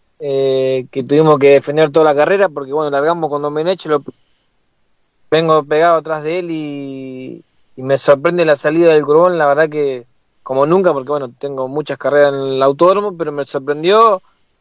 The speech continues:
agarré el sobrepiano y me rompe el babero, y... y sabíamos que con el babero roto iba a ser imposible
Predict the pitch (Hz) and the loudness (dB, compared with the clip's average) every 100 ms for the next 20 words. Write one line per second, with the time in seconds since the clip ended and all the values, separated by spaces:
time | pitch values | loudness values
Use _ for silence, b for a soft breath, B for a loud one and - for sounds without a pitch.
0 | _ _ - 135 143 151 170 - 156 147 | _ _ -6 -2 0 0 -4 -2 0 0
1 | 143 170 190 165 147 147 170 156 151 156 | 0 0 0 0 -2 -2 -2 0 2 2
2 | 196 214 190 156 _ 147 - 156 185 170 | 2 0 -2 -8 _ -10 -2 2 2 0
3 | 151 151 139 131 135 135 135 135 151 151 | -6 -4 -6 -6 -10 -10 -2 2 4 4
4 | 160 156 151 135 - 143 135 135 - 165 | 2 0 0 0 -2 -6 -4 -6 -2 0
5 | 160 151 | 2 0